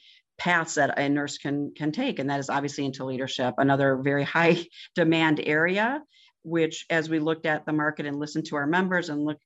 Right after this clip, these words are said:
look, listened to our, uh, partners, there wasn't the specific, um,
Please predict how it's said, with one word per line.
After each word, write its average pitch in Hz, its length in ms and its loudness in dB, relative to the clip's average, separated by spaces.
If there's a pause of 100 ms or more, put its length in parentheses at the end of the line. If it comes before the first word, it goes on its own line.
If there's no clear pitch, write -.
look, 156 180 -6 (180)
listened 156 380 -2
to 147 120 2
our, 139 280 2 (520)
uh, 123 220 2 (160)
partners, 196 600 6
there 160 300 4
wasn't 160 460 4
the 147 360 4 (240)
specific, 160 1040 2 (460)
um, 131 520 -2